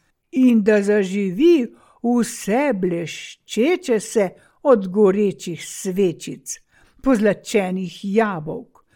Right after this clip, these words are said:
in izrezljanih podobic.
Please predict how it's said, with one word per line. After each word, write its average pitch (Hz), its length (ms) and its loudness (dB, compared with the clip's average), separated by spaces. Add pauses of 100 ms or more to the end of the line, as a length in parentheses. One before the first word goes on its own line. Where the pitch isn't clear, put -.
(260)
in 392 240 4
izrezljanih 240 1000 2
podobic. 156 920 -4